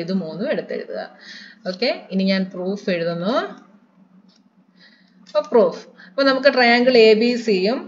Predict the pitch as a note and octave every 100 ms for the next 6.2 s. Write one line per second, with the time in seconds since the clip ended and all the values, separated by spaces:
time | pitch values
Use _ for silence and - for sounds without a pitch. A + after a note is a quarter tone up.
0 | - A3 G3 G3 G3 G#3 C4 G4 - -
1 | - - G3+ G#3 A#3+ A#3+ A3+ G#3 F#3+ A3+
2 | F4 - - _ _ _ _ _ - F#3+
3 | F#3+ F#3+ A3+ A#3+ A#3+ G3 F3 E3+ E3 G#3
4 | - C#4+ B3 D#3+ B2 G#2+ - - _ _
5 | _ _ _ _ _ _ _ _ _ _
6 | -